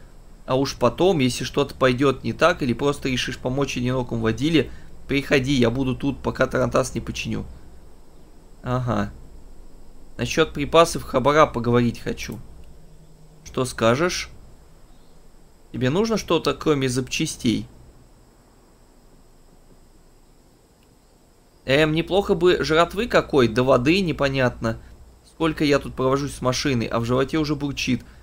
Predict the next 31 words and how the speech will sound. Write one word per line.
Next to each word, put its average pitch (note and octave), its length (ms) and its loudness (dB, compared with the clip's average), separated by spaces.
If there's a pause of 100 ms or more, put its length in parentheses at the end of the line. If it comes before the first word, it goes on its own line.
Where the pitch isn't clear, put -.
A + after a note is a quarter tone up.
(140)
Не B2+ 80 -4
откажусь D#3+ 400 -2
от C3+ 160 2
жареного C#3 360 2
мяса D3 360 0
или B2 100 0
тушенки, C3+ 540 -2
буду B2 200 0
очень C3+ 220 -6
благодарен. A#2+ 540 0 (460)
Давай A2+ 260 0
поторгуем. B2+ 680 -2 (400)
Блядь, A2+ 260 -6
мне A#2+ 100 -6
самому, A#2+ 320 -6
конечно, A2+ 440 -4
нужно. G#2+ 380 -8 (560)
Че B2+ 160 0
у G#2+ 60 -2
него A2 140 -2
есть A2+ 280 -2
такое? G#2+ 380 -2 (1600)
Так, A2 200 0
солевая A2+ 380 6
батарея A2+ 580 2
есть. F#3+ 460 0 (340)
Набор A#2+ 380 4
противоядия. B2+ 1080 2 (720)
Средства C#3+ 420 2
введения A#2 480 0
радиации. C3+ 800 2